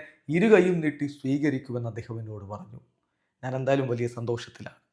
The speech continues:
പിന്നെ കോൾ പാൽമറുമായിട്ട് ഞാൻ Instagram-ൽ സംസാരിക്കാറുണ്ട്, അതുപോലെ റീസ് ജെയിംസുമായിട്ട്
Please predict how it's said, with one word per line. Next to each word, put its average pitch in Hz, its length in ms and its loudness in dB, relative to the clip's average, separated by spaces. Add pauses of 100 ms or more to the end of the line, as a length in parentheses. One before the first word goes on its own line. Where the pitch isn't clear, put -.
(580)
പിന്നെ 170 120 6 (280)
കോൾ 180 160 12 (120)
പാൽമറുമായിട്ട് 208 560 10
ഞാൻ 175 220 4
Instagram-ൽ 143 560 4 (100)
സംസാരിക്കാറുണ്ട്, 117 800 -2 (540)
അതുപോലെ 156 440 8
റീസ് 160 360 2
ജെയിംസുമായിട്ട് 131 560 2